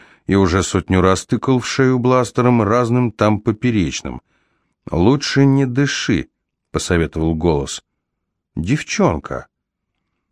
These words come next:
Послышались еще шаги, полегче. «Второй». Второй приблизился. «Не дергайся», сказал второй голос. «Мальчишка?»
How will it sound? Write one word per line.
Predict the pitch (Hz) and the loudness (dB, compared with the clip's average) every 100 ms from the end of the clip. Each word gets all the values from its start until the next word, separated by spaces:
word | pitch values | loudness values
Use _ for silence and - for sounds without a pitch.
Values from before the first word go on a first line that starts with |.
| _ | _
Послышались | - 85 - 101 - 98 90 - | -2 -2 0 -2 0 -2 -2 -2
еще | 104 - 92 | -2 0 -2
шаги, | - 90 78 110 | 0 -2 -2 -4
полегче. | 143 87 85 120 - - 80 - _ _ | -2 0 2 0 -2 -4 -4 -6 _ _
«Второй». | - - 143 151 87 71 - _ _ _ | -20 -2 0 2 0 -4 -10 _ _ _
Второй | - - 131 131 90 | -20 -2 2 2 0
приблизился. | 85 82 87 76 76 - 76 65 _ _ _ _ _ - | 0 0 0 0 -4 -4 -6 -6 _ _ _ _ _ -4
«Не | 101 143 | 2 2
дергайся», | 147 175 139 90 78 - 71 - _ _ | 2 2 2 0 -2 -4 -12 -12 _ _
сказал | - - 85 87 82 | -18 -4 0 2 0
второй | - 92 87 | 0 2 2
голос. | 78 85 80 76 - _ _ _ _ _ _ - | 0 0 0 -2 -10 _ _ _ _ _ _ -2
«Мальчишка?» | 87 85 76 - 156 - - | 0 0 -2 -2 -2 -2 -10